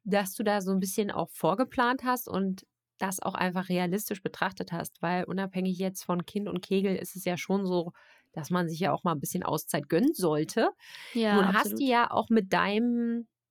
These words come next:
Speaker 1: Businessmodell, da können wir ja gleich auch noch mal genauer drauf eingehen. Also du machst ja so viel Unterschiedliches, aber das ist ja
Speaker 2: <laughs>
Speaker 1: auf der anderen Seite, es führt natürlich alles zusammen,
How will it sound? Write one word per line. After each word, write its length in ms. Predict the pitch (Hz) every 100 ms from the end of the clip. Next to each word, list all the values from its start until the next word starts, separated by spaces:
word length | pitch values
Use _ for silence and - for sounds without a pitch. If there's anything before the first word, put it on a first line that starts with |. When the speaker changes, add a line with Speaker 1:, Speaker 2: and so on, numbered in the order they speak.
| -
Speaker 1:
Businessmodell, 1080 | 233 262 320 330 269 254 247 254 277 220 214
da 120 | 196
können 140 | 214
wir 60 | 214
ja 60 |
gleich 260 | 196 208 202
auch 80 | 208
noch 100 | 202
mal 140 | 196
genauer 340 | 185 170 175 165
drauf 240 | 147 147
eingehen. 300 | - 151 156
Also 160 | 160 165
du 100 | 196
machst 240 | 190 190
ja 160 | 196 196 - _ -
so 500 | 160 190 220 262 302
viel 480 | - - 214 226 220 -
Unterschiedliches, 1080 | 196 233 208 - - 135 147 147 175 262 -
aber 180 | 165
das 200 | 160 180
ist 200 | - 190
ja 220 | 196 165 -
Speaker 2:
<laughs> 40 |
Speaker 1:
auf 140 | - 190
der 100 | -
anderen 180 | 226
Seite, 260 | 220 214 214
es 120 | 190
führt 200 | - 220
natürlich 440 | 220 202 208 202 -
alles 280 | 202 262
zusammen, 520 | - 214 175 175 254